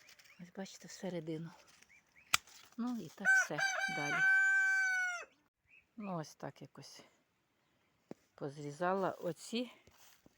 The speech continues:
поки що не хочу трогати, тому що я сподіваюся, що може на цих буде на слідуючий рік, можуть бути, е, яблука, цвіт.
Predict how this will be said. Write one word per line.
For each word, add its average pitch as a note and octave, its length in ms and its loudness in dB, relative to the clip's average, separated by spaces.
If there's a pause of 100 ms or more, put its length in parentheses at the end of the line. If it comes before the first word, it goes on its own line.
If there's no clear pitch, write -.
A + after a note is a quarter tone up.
(680)
поки G3+ 420 -2
що - 340 -6
не F3+ 120 -6
хочу - 360 -8
трогати, G3+ 560 -4
тому E3+ 300 -8
що - 200 -12
я E3+ 160 -2
сподіваюся, E3+ 680 -2
що - 100 4
може E3 260 -2
на E3 120 -4
цих E3+ 240 -6 (720)
буде E3+ 280 -4
на E3 380 -2
слідуючий E3 720 -6
рік, G3+ 220 -6 (840)
можуть D#3+ 400 -4
бути, D#3 460 -12
е, C3+ 640 -6 (840)
яблука, D3+ 480 -2
цвіт. - 380 -16